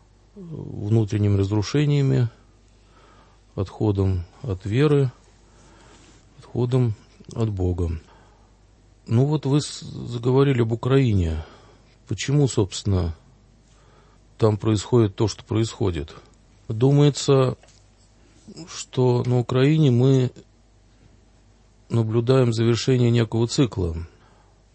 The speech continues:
Цикл, который был начат Даниилом Галицким, современником Александра Невского. Все движения и всё происходящее имеет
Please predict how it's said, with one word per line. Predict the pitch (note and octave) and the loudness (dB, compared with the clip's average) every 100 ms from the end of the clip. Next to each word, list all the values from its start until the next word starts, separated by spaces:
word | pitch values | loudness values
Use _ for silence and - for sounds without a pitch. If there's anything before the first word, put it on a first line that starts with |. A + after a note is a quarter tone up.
| _ _ | _ _
Цикл, | - D3 D3+ | -4 -4 -2
который | B2+ A2 B2+ C3 B2 | -4 -4 0 2 0
был | G2+ G#2+ B2 A#2+ - _ _ _ _ _ _ _ _ _ _ _ _ _ - | 0 0 0 -2 -8 _ _ _ _ _ _ _ _ _ _ _ _ _ -8
начат | G#2+ A#2 A#2+ - A#2 - - - _ _ _ _ _ _ _ _ _ | -2 0 0 -4 -8 -14 -20 -20 _ _ _ _ _ _ _ _ _
Даниилом | A2 A#2+ A#2 A2 A2 | -2 0 2 2 2
Галицким, | A#2+ F#2+ E2 - D#2+ D#2+ - _ _ _ _ | 2 2 -4 -12 -12 -14 -20 _ _ _ _
современником | - G#2+ G2 A2 A2+ G2+ F2+ F2+ F2 E2+ _ _ _ _ _ - | -12 -8 -2 0 2 0 -2 -6 -8 -10 _ _ _ _ _ -6
Александра | G2 G2+ A2+ F#2+ G2 | -6 -2 -2 0 0
Невского. | G#2+ E2 - - D#2+ E2 - _ _ _ _ _ _ _ _ - D#3 | -2 -4 -12 -14 -14 -18 -20 _ _ _ _ _ _ _ _ -20 -14
Все | - D3+ | -4 -2
движения | D3 C#3 C#3 D3+ D3 C3 B2 A2+ A2 | 0 0 0 2 2 4 2 2 -2
и | |
всё | G#2+ C#3+ | -4 -4
происходящее | A#2+ C3+ A#2 C3+ C3+ F3 D#3 - G#2+ | -4 -4 -2 -2 0 0 0 -4 -4
имеет | A2+ C3 C3+ A#2+ - | 0 2 2 0 -4